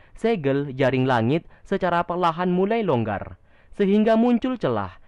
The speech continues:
yang membuat sebagian roh iblis bisa keluar.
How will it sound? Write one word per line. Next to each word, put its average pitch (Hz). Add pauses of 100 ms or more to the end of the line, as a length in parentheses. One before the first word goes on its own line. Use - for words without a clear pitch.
yang 160
membuat 175 (320)
sebagian 120
roh 127
iblis 139
bisa 127
keluar. 113